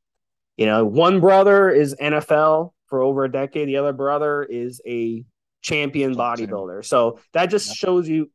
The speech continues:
Speaker 1: <laughs> how important genetics is in this. So look, if you have siblings, they're now not professional athletes, you're probably not gonna end up, you know, in the top ten Mister Olympia. So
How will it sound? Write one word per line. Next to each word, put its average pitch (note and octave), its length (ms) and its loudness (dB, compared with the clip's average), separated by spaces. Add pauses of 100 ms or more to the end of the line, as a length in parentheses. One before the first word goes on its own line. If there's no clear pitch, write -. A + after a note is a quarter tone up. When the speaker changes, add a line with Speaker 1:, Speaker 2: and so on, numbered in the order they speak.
Speaker 1:
<laughs> - 140 -10
how F3+ 160 -2
important D3+ 360 -4
genetics C3 420 -10
is B2 140 -6
in A#2 100 -10
this. A#2 300 -8 (540)
So C#3 360 2 (220)
look, E3 220 2
if D3+ 100 -2
you F#3 100 4
have F#3 160 0
siblings, F#3+ 580 0
they're D3+ 120 -4
now E3 180 -4
not E3+ 200 -4
professional F3 560 -4
athletes, G#3 760 -8 (580)
you're D3 200 -4
probably E3 760 -2 (140)
not C#3+ 280 -6
gonna D3+ 160 -4
end C3+ 240 -6
up, C3 240 -2 (640)
you B2+ 120 -8
know, A#2+ 120 -8
in A#2 60 -8
the B2 60 -2
top C3 280 -2
ten B2+ 200 -6
Mister B2 300 -8
Olympia. G#2 520 -10
So G#2 480 -4